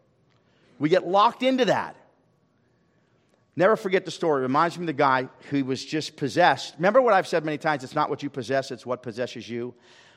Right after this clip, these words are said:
Well, there was a very, very, very wealthy man who was really possessed by his, his treasures. And he had made a fortune throughout his life. And he'd made a deal with his family in his will. He said, "I'm gonna leave the houses and I'm gonna leave all that, but I want all of my money.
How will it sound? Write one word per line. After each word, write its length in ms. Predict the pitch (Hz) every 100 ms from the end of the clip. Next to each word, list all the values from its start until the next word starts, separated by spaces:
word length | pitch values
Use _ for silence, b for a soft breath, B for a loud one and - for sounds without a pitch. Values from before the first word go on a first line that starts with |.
| b
Well, 120 | 110
there 100 | 127
was 140 | 160 131
a 20 |
very, 300 | 107 147 156
very, 240 | 135 135
very 220 | 117 123
wealthy 340 | 117 113 113 117
man 260 | 104 107
who 120 | 101 107
was 180 | 98
really 280 | 101 123 156
possessed 640 | 156 131 98 101 101 - 87
by 220 | 95 95
his, 460 | 95 104 98 - - _
his 200 | - 110
treasures. 500 | - 147 139 85 - - b b b
And 120 | 113
he 120 | 123 151
had 120 | 123
made 200 | 127 127
a 40 |
fortune 480 | 120 131 117 - 95
throughout 300 | - 104 104
his 140 | 98
life. 360 | 95 82 71 _ _ b b b
And 100 | -
he'd 120 | 135 156
made 180 | 185
a 60 | 190
deal 260 | 143 151 147
with 100 | 139
his 100 | 131
family 400 | - 135 131 127
in 60 |
his 140 | 127 117
will. 180 | 127 127
He 80 |
said, 200 | 127 123
"I'm 100 | 120
gonna 160 | 131 139
leave 220 | 127 127
the 80 | 117
houses 560 | 113 127 131 - 127 117
and 80 |
I'm 100 | 113
gonna 140 | 120 120
leave 180 | 120 113
all 140 | 117
that, 100 | 117
but 120 | 113
I 80 | 117
want 180 | 117 123
all 180 | 139 147
of 80 |
my 160 | 131 123
money. 300 | 110 101 82